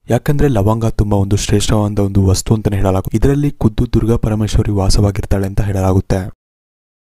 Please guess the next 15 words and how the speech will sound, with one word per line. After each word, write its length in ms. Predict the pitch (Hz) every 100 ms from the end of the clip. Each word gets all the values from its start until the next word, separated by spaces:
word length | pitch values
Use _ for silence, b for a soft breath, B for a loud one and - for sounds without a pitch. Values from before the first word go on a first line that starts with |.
| _
ಈ 80 | 135
ಕಾರಣದಿಂದಾಗಿ 600 | - 143 135 135 117 120
ನೀವು 280 | 110 113 -
ಇದರಿಂದ 300 | 110 - 104
ಉಪಾಯ 400 | 110 104 - 101
ಮಾಡೋದ್ರಿಂದ 420 | 98 95 92 92
ನಿಮ್ಗೆ 340 | 92 92 117 135
ಸಾಕಷ್ಟು 480 | - 98 - - -
ಒಂದು 160 | 101 98
ಬೇಗ 300 | 101 117 127
ನಿಮ್ಗೆ 320 | 113 104 127
ಪ್ರತಿಫಲ 560 | - - - 127 117 107
ಅನ್ನೋದು 260 | 98 95
ನಿಮ್ಗೆ 220 | 98 98
ಸಿಗುತ್ತೆ. 520 | 107 101 98 - 95